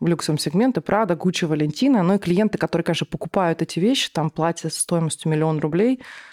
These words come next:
они очень специфические. Вот, скажу, я видела вот такую запись, что вот к одному V I P клиенту, у которого чек L T V годовой больше миллиона долларов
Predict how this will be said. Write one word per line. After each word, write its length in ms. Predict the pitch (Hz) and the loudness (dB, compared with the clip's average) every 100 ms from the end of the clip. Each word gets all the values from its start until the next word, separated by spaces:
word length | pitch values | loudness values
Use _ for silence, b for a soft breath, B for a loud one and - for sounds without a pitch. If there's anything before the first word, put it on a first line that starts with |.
| B | B
они 180 | 147 185 | 0 2
очень 160 | 196 | 0
специфические. 760 | - - - - 156 - - 135 | -4 -8 -6 -4 -2 -4 -6 -2
Вот, 260 | 185 208 - | -2 -2 -8
скажу, 220 | 156 147 | -6 -2
я 140 | 160 | 0
видела 300 | 160 160 151 | 0 0 0
вот 140 | 147 - | 0 -2
такую 300 | 151 - 151 | -6 -4 0
запись, 320 | 175 190 - | 0 0 -6
что 220 | - 156 | -6 -4
вот 160 | 151 - | -4 -2
к 60 | 147 | 0
одному 280 | 151 160 | 2 2
V 180 | 147 151 | 2 0
I 60 | 156 | 0
P 120 | 156 | -2
клиенту, 480 | - 156 170 170 - | -2 0 2 0 -2
у 20 | |
которого 560 | 147 - 156 147 143 - B B - | -2 0 0 2 0 -4 B B -6
чек 380 | - 170 156 - | 0 0 0 -2
L 100 | 175 | -4
T 200 | - 165 | 0 0
V 160 | 160 | 0
годовой 420 | 151 143 147 156 143 | 2 2 2 2 2
больше 340 | 160 151 - | 0 0 0
миллиона 320 | 156 151 151 | 2 2 2
долларов 420 | 143 190 196 147 | 2 2 2 0